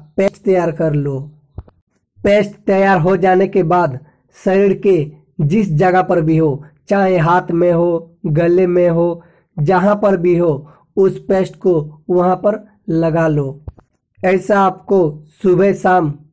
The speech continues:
कुछ दिन करना है। अगर आप ऐसा करते हैं तो धीरे धीरे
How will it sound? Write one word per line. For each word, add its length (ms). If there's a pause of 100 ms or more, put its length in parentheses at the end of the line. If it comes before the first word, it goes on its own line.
कुछ 240
दिन 240
करना 360
है। 300 (420)
अगर 280
आप 220
ऐसा 260
करते 400
हैं 200
तो 160 (400)
धीरे 300
धीरे 380